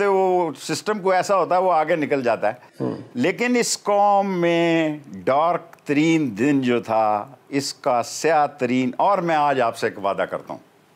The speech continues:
Speaker 1: मुनीब साहब, आपने बड़ी
Speaker 2: जी।
Speaker 1: कमाल की बात की अल्लाह के सामने। ये जितने लोग हैं, इंशाअल्लाह ताला इनको रहा कराने के लिए आज के बाद मेरी ज़िंदगी, ये मैं चिल्ले से फैसला करके चला हूँ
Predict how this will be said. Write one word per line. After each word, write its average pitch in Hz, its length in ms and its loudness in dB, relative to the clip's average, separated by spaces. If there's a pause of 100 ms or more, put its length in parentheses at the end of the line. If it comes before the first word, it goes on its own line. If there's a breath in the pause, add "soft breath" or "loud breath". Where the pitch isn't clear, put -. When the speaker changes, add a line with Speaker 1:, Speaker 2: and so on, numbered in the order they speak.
(120)
Speaker 1:
मुनीब 92 200 -10
साहब, 98 300 -4
आपने 95 320 -4
बड़ी 90 200 -8
Speaker 2:
जी। 123 100 0 (160)
Speaker 1:
कमाल 95 280 -6
की 90 120 -12
बात 80 260 -8
की 95 160 -14
अल्लाह 98 220 -2
के 90 120 -10
सामने। - 1080 -14
ये 143 80 2
जितने 151 440 -2
लोग 143 280 0
हैं, 135 100 0
इंशाअल्लाह 110 520 -2
ताला 101 300 0
इनको 101 300 -4
रहा 92 240 0
कराने 92 380 -6
के 95 120 -8
लिए 92 200 -6
आज 92 280 -2
के 90 140 -12
बाद 82 260 -4
मेरी 87 280 -10
ज़िंदगी, 98 400 -10
ये 127 60 -4
मैं 147 240 -2 (1000 loud breath)
चिल्ले 147 260 0
से 143 160 -2
फैसला 117 360 0
करके 95 280 -2
चला 78 220 -8
हूँ 71 80 -16